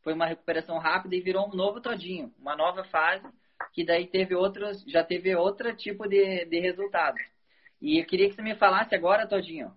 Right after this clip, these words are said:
já falamos dessa parte difícil, que precisa de ação mesmo pra mudar. Eu, no caso, podia citar que eu tenho a lesão no quadril, e se eu fico fazendo as mesmas coisas, correndo, insistindo em alto volume de corrida,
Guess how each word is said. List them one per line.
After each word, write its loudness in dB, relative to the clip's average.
já -2
falamos 2
dessa -4
parte -2
difícil, -10
que -6
precisa -6
de 4
ação 4
mesmo 0
pra -2
mudar. -2
Eu, 0
no -4
caso, 8
podia -4
citar 0
que -10
eu -6
tenho 0
a 4
lesão 0
no -6
quadril, -2
e -4
se -8
eu -4
fico -6
fazendo -4
as -2
mesmas -2
coisas, -4
correndo, -2
insistindo -8
em -2
alto 0
volume -4
de -12
corrida, -4